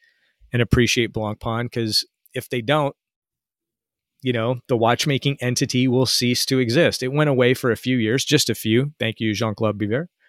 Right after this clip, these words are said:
Um, but, you know, they, uh, resuscitated it and made it something that I think is kinda better.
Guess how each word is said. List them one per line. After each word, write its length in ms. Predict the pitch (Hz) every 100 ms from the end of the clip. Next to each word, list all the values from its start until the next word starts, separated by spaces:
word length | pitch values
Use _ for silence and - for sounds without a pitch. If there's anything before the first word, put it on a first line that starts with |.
| _ _ _ _ -
Um, 380 | 120 110 101 92 _ _ _ _ _ _ _ _ _
but, 120 | 147
you 100 | 135
know, 160 | 127 127
they, 320 | 123 120 123
uh, 240 | 123 117
resuscitated 840 | - 127 - 135 - 127 131 127 123
it 120 | 123
and 140 | 123
made 180 | 120 120
it 140 | 120
something 340 | - 127 117 117
that 100 | 110
I 80 | 110
think 200 | 113 110
is 120 | 104
kinda 260 | 131 113
better. 560 | 98 98 107 117 147 139